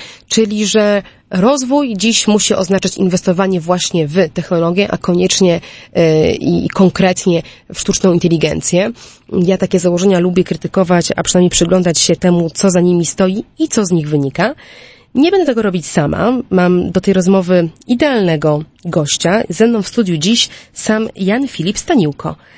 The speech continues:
dyrektor Departamentu Innowacji w Ministerstwie Przedsiębiorczości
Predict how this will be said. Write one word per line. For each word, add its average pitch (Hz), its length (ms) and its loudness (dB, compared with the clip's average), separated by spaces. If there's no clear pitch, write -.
dyrektor 214 480 0
Departamentu 196 640 0
Innowacji 180 720 0
w - 80 -6
Ministerstwie 196 580 2
Przedsiębiorczości 185 840 0